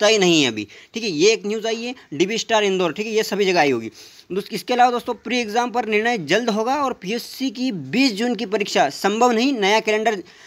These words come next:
जो है आएगा। ये जो है न्यूज़ ये भी इंदौर से छपी है, लेकिन ये वो लोकल जो है इंदौर, अ, दैनिक भास्कर में छपी है। और ये जो न्यूज़ है डीबी स्टार में छपी है, जो कि बहुत ही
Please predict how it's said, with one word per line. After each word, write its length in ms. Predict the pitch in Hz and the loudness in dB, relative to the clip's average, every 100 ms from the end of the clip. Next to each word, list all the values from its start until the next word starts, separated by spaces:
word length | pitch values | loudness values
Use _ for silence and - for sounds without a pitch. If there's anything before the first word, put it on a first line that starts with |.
| - 175 | -10 2
जो 140 | 202 | 4
है 220 | 214 330 - - | 4 0 -6 0
आएगा। 380 | 170 180 143 131 - | 4 6 4 0 -4
ये 200 | 185 247 | -8 -8
जो 120 | 254 233 | -4 -4
है 140 | 233 | -4
न्यूज़ 180 | 240 240 | -8 -8
ये 160 | 226 | -4
भी 100 | 254 220 | -4 -2
इंदौर 260 | 208 226 | 0 -2
से 80 | 220 | -2
छपी 240 | 220 214 247 | -6 -4 -2
है, 80 | |
लेकिन 220 | 294 240 247 | -2 0 0
ये 60 | |
वो 80 | 240 | 2
लोकल 360 | 220 220 233 226 | 4 4 4 4
जो 80 | |
है 140 | 202 240 | 2 2
इंदौर, 300 | 208 226 240 - - - | 0 0 -2 -12 -12 -2
अ, 100 | 175 | 2
दैनिक 220 | 175 208 | 2 4
भास्कर 260 | 180 175 175 | 2 2 -2
में 80 | 147 | -2
छपी 260 | 131 131 | -2 -4
है। 60 | 123 | -4
और 180 | 190 180 | -4 -4
ये 260 | 160 240 | 0 0
जो 80 | 247 | 0
न्यूज़ 180 | 247 240 | 0 0
है 60 | |
डीबी 220 | 202 208 196 | 2 2 2
स्टार 240 | 220 208 | 2 2
में 80 | 208 | 0
छपी 200 | 190 214 | -4 -4
है, 60 | |
जो 100 | 226 | -4
कि 80 | 214 | -4
बहुत 260 | 190 196 | -2 -2
ही 60 | 196 | -4